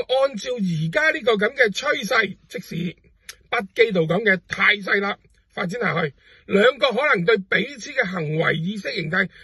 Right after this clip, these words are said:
做最壞嘅解讀，俾咗雙方帶嚟最嚴重嘅後果。南中國海就肯定係大鑊㗎啦，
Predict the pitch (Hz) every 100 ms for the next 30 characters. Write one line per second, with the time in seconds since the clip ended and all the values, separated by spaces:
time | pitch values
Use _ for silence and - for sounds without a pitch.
0 | - - 202 196 - 247 226 226 202 175
1 | 180 202 180 165 196 - _ _ _ _
2 | _ _ _ _ _ _ - 285 277 269
3 | - 269 262 262 247 208 220 185 151 -
4 | 214 190 175 147 143 156 170 190 170 156
5 | 147 175 - _ _ _ _ _ _ _
6 | _ _ _ _ _ _ _ - 208 190
7 | 208 330 330 254 226 262 208 160 165 285
8 | 285 226 180 185 175 175 175 175 196 196